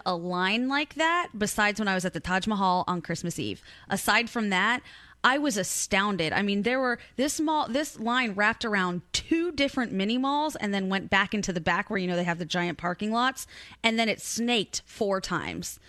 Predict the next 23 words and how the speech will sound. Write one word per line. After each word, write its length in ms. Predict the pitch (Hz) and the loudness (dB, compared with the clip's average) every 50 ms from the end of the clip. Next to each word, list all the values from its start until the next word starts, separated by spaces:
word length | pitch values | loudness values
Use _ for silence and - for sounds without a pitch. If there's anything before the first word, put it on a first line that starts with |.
| - - _ - _ | -20 -20 _ -20 _
And 140 | - 214 214 - | -2 -2 0 2
everyone 400 | 214 220 214 262 262 277 285 277 | 0 2 2 2 2 2 0 0
stood 320 | - - - 285 302 302 | -2 -2 0 0 0 0
and 220 | - - 202 190 | 0 -2 -2 0
waited, 260 | 180 196 226 262 285 240 | 0 0 0 0 0 -2
and 80 | 208 | -2
it 80 | 180 110 | -4 -4
was 140 | 131 - - | -6 -8 -8
cold, 500 | - - - 262 233 247 294 359 - - - - - - - _ _ - | -8 -2 0 0 0 2 0 -2 -4 -8 -16 -20 -20 -20 -20 _ _ -16
but 200 | - 208 269 269 | -4 -2 0 0
it 80 | - - | 0 -2
was 120 | 285 - - - _ _ _ _ - _ | -2 -4 -6 -12 _ _ _ _ -4 _
actually 460 | 240 277 349 - - 508 494 494 - | -2 -2 0 0 0 0 0 -2 -2
kind 240 | - - 320 349 359 | -2 -2 0 0 0
of 60 | 302 | 0
uplifting. 480 | 320 320 - 302 339 330 - 311 254 208 | -2 -2 0 -2 -2 -2 -2 -4 -4 -2
People 260 | - 226 240 - 262 | -2 -4 -4 -2 -2
were 140 | 262 285 247 | -2 -2 0
being 320 | 214 226 220 214 208 196 | 0 -2 -2 -2 -2 -2
nice 340 | 202 208 233 254 240 - - | -2 -2 -2 -2 -2 -4 -4
to 160 | - - 185 | -4 -2 -2
each 180 | 165 151 - - 160 | -2 -2 -4 -4 -4
other. 280 | 127 120 120 - - | -4 -4 -4 -4 -4